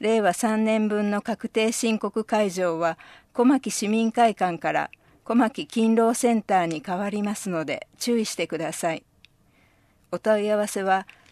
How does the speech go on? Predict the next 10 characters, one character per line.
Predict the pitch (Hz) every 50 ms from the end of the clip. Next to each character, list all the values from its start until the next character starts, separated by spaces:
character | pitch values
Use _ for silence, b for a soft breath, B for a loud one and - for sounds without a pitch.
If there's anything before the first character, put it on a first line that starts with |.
| b b
小 | - - 226
牧 | 233 226 226 - 190
税 | 175 202 202 202
務 | 202 196 196
署、 | - - 190 175 165 - _ _ _ _ _ -
電 | 170 196 202 208 202 196
話 | 190 185 175 - - _ _ _ _ -
七 | 180 180 185 202 214 220
二 | 226 233 233 226 208 190
の | 175 156 139 143